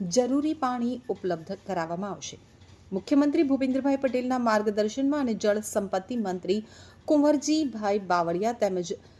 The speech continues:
રાજ્ય મંત્રી મુકેશભાઈ પટેલના નેતૃત્વમાં સરકારે સુજલામ સુફલામ જળ સંચય અભિયાન, નલ સે જલ અભિયાન જેવા જળ સંચયના અનેક અભિયાનો શરૂ કર્યા હોવાથી જળ વ્યવસ્થાપન ક્ષેત્રે ગુજરાત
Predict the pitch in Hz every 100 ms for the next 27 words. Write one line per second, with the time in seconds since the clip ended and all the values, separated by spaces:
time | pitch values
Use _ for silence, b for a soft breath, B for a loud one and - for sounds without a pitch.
0 | B - 202 226 226 - 285 240 196 190
1 | 214 202 175 214 214 220 202 185 175 233
2 | 208 175 175 226 233 262 269 302 302 B
3 | B - 269 262 285 285 302 294 - 226
4 | 208 208 220 240 - 202 202 190 220 180
5 | 196 196 226 - 190 175 190 - 190 180
6 | 202 226 247 B B - 202 226 277 311
7 | - 311 302 233 - 240 202 - 175 175
8 | 196 226 202 170 170 160 - 190 226 262
9 | 269 247 214 208 214 175 165 B B B
10 | 233 254 269 262 - 196 190 175 175 185
11 | - 180 165 170 160 165 190 220 240 285
12 | 277 B B 214 185 269 294 247 247 247
13 | - 233 262 262 262 - 233 214 220 214
14 | 190 190 190